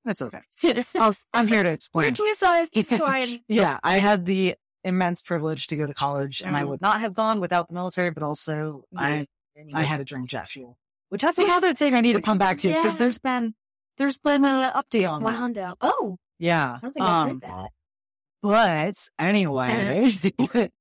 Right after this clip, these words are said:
Speaker 1: <laughs> um, where, what was I talking about? Oh, yeah, uh, applying to two hundred plus jobs or
Speaker 2: Yeah.
Speaker 1: nine hundred or whatever.
Speaker 2: God.
Speaker 1: When I got out of the Navy, I applied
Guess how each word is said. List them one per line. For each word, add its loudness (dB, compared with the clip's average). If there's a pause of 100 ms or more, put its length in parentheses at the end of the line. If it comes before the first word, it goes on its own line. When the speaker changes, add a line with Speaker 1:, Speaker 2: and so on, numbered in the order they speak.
Speaker 1:
<laughs> -14
um, 0 (540)
where, -12
what -18
was -4
I -2
talking -8
about? -16 (560)
Oh, 6
yeah, 4 (100)
uh, 2
applying 2
to 0
two -4
hundred 0
plus -2
jobs -2
or -10
Speaker 2:
Yeah. 2
Speaker 1:
nine 2
hundred -6
or -8
whatever. -6 (140)
Speaker 2:
God. -2 (120)
Speaker 1:
When -2
I 0
got 4
out 0
of -4
the -6
Navy, -4
I 0 (180)
applied -6